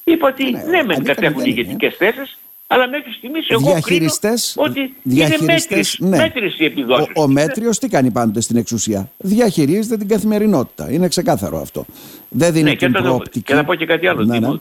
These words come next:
Speaker 1: που είναι, το, αυτό είναι, δεν είναι προσβλητικό για κανέναν, αλλά είναι προσβλητικό σαν έννοια.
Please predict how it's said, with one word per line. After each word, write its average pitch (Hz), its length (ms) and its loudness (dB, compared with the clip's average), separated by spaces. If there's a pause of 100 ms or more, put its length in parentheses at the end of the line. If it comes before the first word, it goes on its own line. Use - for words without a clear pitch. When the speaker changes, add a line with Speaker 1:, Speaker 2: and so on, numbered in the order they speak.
Speaker 1:
που 156 100 0
είναι, 135 100 -4
το, 131 140 -2
αυτό - 180 0
είναι, 165 280 -2
δεν 143 100 2
είναι 165 100 -4
προσβλητικό 104 580 -2
για 98 120 2
κανέναν, 120 460 0
αλλά 135 340 0 (320)
είναι 214 220 2
προσβλητικό 139 680 -2
σαν - 300 -6
έννοια. 95 460 -2